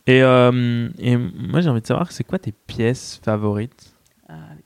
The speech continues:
Speaker 1: Ou les
Speaker 2: pièces
Speaker 1: pièces que
Speaker 2: favorites.
Speaker 1: t'as, que t'as croisées et qui t'ont vraiment marqué ?
Speaker 2: Alors heureusement, celles que j'ai croisées et qui m'ont vraiment marqué, je les ai gardées.
Speaker 1: Ah.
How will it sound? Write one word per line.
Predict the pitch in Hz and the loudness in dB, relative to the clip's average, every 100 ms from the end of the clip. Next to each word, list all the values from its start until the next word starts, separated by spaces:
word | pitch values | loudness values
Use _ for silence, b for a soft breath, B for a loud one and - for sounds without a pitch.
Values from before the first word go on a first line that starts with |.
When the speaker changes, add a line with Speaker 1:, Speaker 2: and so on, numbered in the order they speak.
| - | 0
Speaker 1:
Ou | |
les | 123 | 2
Speaker 2:
pièces | 120 | 2
Speaker 1:
pièces | 156 - | 0 2
que | 135 | 2
Speaker 2:
favorites. | |
Speaker 1:
t'as, | 123 110 107 | 4 2 0
que | - 127 | -4 -6
t'as | 113 | -6
croisées | - 123 117 139 | -2 -2 -2 -4
et | 135 | -6
qui | - | -10
t'ont | 107 | -12
vraiment | 110 110 | -8 -6
marqué ? | 110 - 123 _ _ b b b b b b b b b b _ - | -8 -8 -12 _ _ b b b b b b b b b b _ -6
Speaker 2:
Alors | 151 135 | 0 4
heureusement, | 147 170 180 214 233 | 6 6 4 2 2
celles | - 190 | 0 0
que | 160 | 0
j'ai | 147 135 | 0 0
croisées | 143 165 185 | -2 0 -2
et | |
qui | - | -2
m'ont | 135 | -2
vraiment | 135 165 156 | 0 0 0
marqué, | 151 - | -2 -4
je | 156 | -2
les | 135 | -2
ai | 139 | -4
gardées. | 143 147 139 - | -4 -6 -8 -14
Speaker 1:
Ah. | 113 | -16